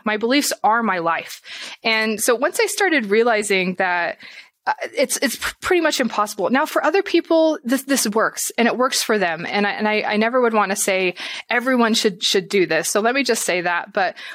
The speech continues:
once I realized that I can be a believer and study Egyptology, and that's just fine. And I can be an E-, Egyptologist and be a believer, I felt a freedom I had never felt before.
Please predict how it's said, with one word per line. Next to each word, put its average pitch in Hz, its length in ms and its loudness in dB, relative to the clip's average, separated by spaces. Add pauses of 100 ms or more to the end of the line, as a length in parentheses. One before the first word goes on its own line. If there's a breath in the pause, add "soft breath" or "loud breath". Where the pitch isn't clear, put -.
once 359 220 -2
I 494 140 2
realized 220 540 2
that 190 480 -2 (220 loud breath)
I 285 100 -2
can 392 180 0
be 294 120 2
a 208 80 2
believer 202 480 2
and 233 300 0
study 190 340 0
Egyptology, 190 720 0
and 196 140 0
that's 240 240 -2
just - 240 -4
fine. 233 340 -2 (600 loud breath)
And 208 100 -2
I 240 60 -2
can 294 140 0
be 302 120 2
an 269 80 4
E-, 262 180 0
Egyptologist 233 720 0
and 202 100 2
be 214 120 4
a 226 60 2
believer, 190 640 2 (260 loud breath)
I 370 160 0
felt 311 240 0
a 190 60 2
freedom 202 800 -2 (180)
I 240 200 2
had 202 220 0
never 190 640 2
felt 202 320 -2
before. - 520 -2